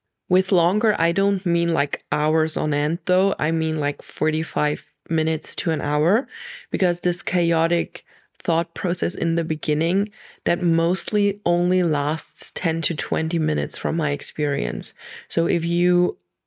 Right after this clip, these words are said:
sit out these twenty minutes of chaotic thinking where you don't feel like you're meditating, you're good to go and you're good to go deeper.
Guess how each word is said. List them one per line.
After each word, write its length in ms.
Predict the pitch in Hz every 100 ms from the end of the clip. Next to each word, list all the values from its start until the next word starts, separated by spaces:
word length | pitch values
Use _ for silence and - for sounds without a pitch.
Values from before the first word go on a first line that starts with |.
| -
sit 260 | - 202
out 380 | 196 170 180 180 -
these 240 | 165 165
twenty 360 | - - 165 190
minutes 360 | 175 170 175 -
of 220 | 165 -
chaotic 500 | 175 170 170 185 175
thinking 380 | 175 170 180 170
where 140 | 165
you 180 | 160 160
don't 300 | 160 180 202
feel 280 | 202 180 175
like 240 | 160 -
you're 100 | 170
meditating, 720 | 170 156 170 - 160 160 180 - - - -
you're 160 | 190 185
good 200 | 190 190
to 100 | 190
go 400 | 170 165 175 214
and 180 | 170 170
you're 140 | 170
good 200 | 160 165
to 100 | 170
go 160 | 156 160 147
deeper. 480 | 170 151 - -